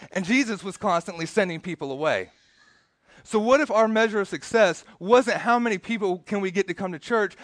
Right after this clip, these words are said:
but how many people can we get from church into their community?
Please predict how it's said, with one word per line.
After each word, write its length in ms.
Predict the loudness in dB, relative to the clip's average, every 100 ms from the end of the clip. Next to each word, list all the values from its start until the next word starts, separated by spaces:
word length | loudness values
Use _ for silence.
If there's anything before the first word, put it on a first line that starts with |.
| -4
but 140 | 0 4
how 140 | 4
many 180 | 4 0
people 320 | -2 -2 -4
can 180 | -2 -4
we 220 | -2 -6 -10 -20 -4
get 220 | -4 -4
from 320 | 4 6 6
church 380 | 2 2 2 -2 -16 -4
into 300 | 0 0 0
their 140 | 0 0
community? 480 | -4 -6 -8 -12